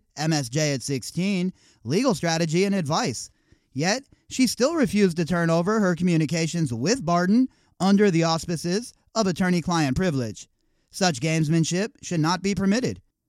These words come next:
If the court were to consider the Barden Declaration, which it shouldn't, it would be on a ruling on less than complete record because, based on this declaration,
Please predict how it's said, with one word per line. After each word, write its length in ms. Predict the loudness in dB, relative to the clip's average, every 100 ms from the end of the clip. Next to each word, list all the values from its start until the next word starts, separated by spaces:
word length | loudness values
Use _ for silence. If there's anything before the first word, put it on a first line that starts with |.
| _ _
If 200 | -2 -2
the 120 | -2 -2
court 320 | 0 0 2
were 160 | 2
to 100 | 2
consider 600 | 0 0 0 2 2 0
the 120 | -2 -2
Barden 320 | 0 2 2
Declaration, 760 | 0 0 -2 0 -2 -2 -4 -6
which 220 | -4 -4
it 100 | -4
shouldn't, 480 | -2 0 2 0 -2 _ _ -4
it 140 | 0
would 160 | 2 2
be 180 | 2 2
on 140 | 2
a 80 | 2
ruling 400 | 4 4 2 0
on 300 | 0 2 2
less 240 | 0 -2
than 180 | 0 0
complete 380 | 0 0 0 0
record 480 | -2 0 -2 -2 -4
because, 540 | -2 2 2 2 0
based 260 | -2 -2 0
on 140 | 0
this 160 | 0 0
declaration, 760 | -2 0 0 0 0 -2 -4